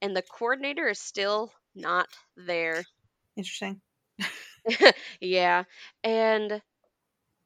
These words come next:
Speaker 1: we're just, like, panicking, like, we are supposed to open the doors, like, what, what do we do?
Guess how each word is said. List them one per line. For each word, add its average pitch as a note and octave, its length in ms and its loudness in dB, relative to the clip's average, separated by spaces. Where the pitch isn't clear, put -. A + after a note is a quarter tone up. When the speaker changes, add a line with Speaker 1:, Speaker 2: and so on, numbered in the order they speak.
Speaker 1:
we're A3+ 180 -2
just, G#3+ 220 -12
like, G3+ 260 0
panicking, G#3 520 -6
like, F#3+ 260 -10
we G#3 160 -6
are G#3 80 -4
supposed A3 320 -10
to A3+ 100 -6
open G#3+ 300 -8
the G3+ 80 -6
doors, A3+ 420 -4
like, G3+ 200 -6
what, G3 180 -6
what A#3 160 -4
do C#4 60 -4
we C4+ 180 -4
do? A3 480 0